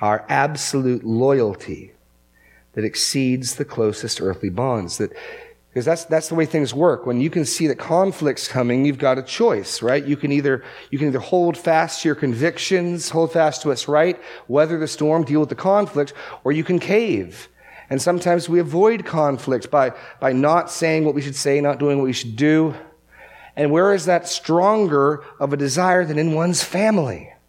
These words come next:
I want to get peace in my family. And what Jesus is saying, no, no, if you're my disciples, if you're confessing me before men, that also means you'll be willing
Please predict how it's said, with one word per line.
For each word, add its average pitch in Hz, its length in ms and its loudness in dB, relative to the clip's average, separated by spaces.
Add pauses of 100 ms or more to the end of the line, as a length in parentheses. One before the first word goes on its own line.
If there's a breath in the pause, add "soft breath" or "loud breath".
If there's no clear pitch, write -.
(480)
I 120 40 -8
want 165 120 2
to 196 80 2
get 190 100 -14
peace 247 440 2
in 147 80 -2
my 107 140 -2
family. 98 440 -6 (2500)
And 131 60 -2
what 131 100 -2
Jesus 208 240 2
is 175 80 -2
saying, 180 180 2
no, 160 300 -2
no, 143 200 0
if 107 140 -4
you're 160 140 2
my 156 160 0
disciples, 120 960 -2 (560)
if - 60 -10
you're 151 100 0
confessing 151 560 -2
me 139 80 -2
before 127 320 -2
men, 120 340 0
that 117 140 2
also 139 320 0
means 104 420 -2 (240 loud breath)
you'll 127 220 2
be 127 120 2
willing 117 680 0